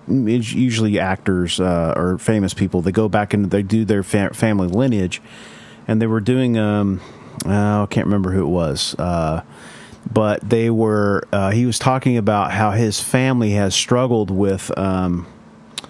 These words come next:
uh, deep bouts of depression, like, and it goes way back in their family, and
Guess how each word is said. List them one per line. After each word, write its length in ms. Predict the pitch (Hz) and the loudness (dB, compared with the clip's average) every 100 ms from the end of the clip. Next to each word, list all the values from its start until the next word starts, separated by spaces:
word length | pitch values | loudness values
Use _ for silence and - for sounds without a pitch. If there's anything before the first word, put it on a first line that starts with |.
| - - - - | -18 -20 -20 -12
uh, 140 | 64 - 107 | -10 -10 -6
deep 220 | 143 156 - | -2 0 0
bouts 280 | 120 123 | 0 2
of 80 | 107 | 0
depression, 600 | 87 - 113 101 82 80 90 | -2 0 0 0 -2 -2 -2
like, 220 | 87 90 | -2 0
and 100 | 92 | 0
it 120 | 92 | 0
goes 240 | - 104 95 | 0 0 0
way 300 | 113 120 107 | 0 2 2
back 280 | 104 101 104 | 0 0 0
in 80 | 95 | 0
their 100 | 90 | 0
family, 520 | 107 101 80 80 80 | 0 2 0 0 0
and 380 | 98 104 101 | 0 2 0